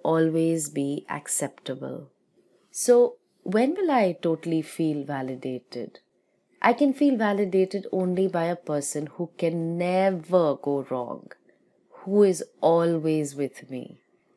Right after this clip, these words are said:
To discover this person is not an ordinary thing. And that's what we try to do all the time. You thought that there was such a person.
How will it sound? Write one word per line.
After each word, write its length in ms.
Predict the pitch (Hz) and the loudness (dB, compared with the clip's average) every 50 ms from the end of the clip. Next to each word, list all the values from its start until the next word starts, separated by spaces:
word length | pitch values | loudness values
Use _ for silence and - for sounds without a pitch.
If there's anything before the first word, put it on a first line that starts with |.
| _ _ | _ _
To 100 | - 202 | -2 0
discover 520 | 185 202 196 - - - 247 254 254 262 | 2 2 0 0 0 0 0 2 2 2
this 260 | 220 175 175 170 - | 0 0 -4 -6 -8
person 560 | - _ - 165 160 170 165 - - 156 143 - | -10 _ -4 -2 -2 -2 -4 -6 -8 -8 -8 -6
is 220 | - 156 147 147 | -6 -8 -6 -6
not 340 | 151 151 143 139 143 143 - | -6 -4 -4 -4 -6 -6 -8
an 180 | - 180 - - - | -8 -8 -8 -8 -6
ordinary 580 | - 147 139 139 139 131 139 139 131 139 165 170 | -4 -4 -4 -4 -6 -8 -8 -8 -6 -8 -10 -10
thing. 500 | - - - - 135 123 - 123 - - _ _ _ _ _ _ _ _ _ _ _ | -12 -16 -12 -10 -10 -10 -10 -14 -16 -20 _ _ _ _ _ _ _ _ _ _ _
And 120 | - - 123 | -4 -2 -2
that's 220 | 147 139 - - | -2 -4 -4 -6
what 160 | 139 127 - | -8 -6 -4
we 100 | - 165 | -6 -6
try 280 | 165 - 156 143 135 135 | -6 -6 -8 -8 -8 -8
to 140 | - - 143 | -8 -10 -6
do 280 | 143 147 160 196 214 | -6 -4 -4 -4 -4
all 200 | - - 151 143 | -4 -4 -4 -4
the 80 | 139 - | -6 -8
time. 520 | - - 147 143 147 165 190 254 294 277 - _ _ _ _ _ _ _ _ _ _ _ | -10 -8 -6 -6 -6 -6 -8 -10 -12 -12 -16 _ _ _ _ _ _ _ _ _ _ _
You 160 | - 208 226 | 2 2 2
thought 420 | 220 226 - - 170 170 196 214 214 | 2 2 -2 -2 0 0 0 0 0
that 160 | 220 202 160 | -4 -4 -2
there 160 | - 151 143 | -2 -4 -2
was 160 | 139 165 165 | -4 -4 -6
such 240 | - - 139 - - | -6 -8 -10 -10 -10
a 60 | 151 | -12
person. 720 | 147 _ - 131 123 117 - - - - - - - 139 | -12 _ -12 -12 -12 -12 -14 -14 -14 -16 -16 -16 -18 -20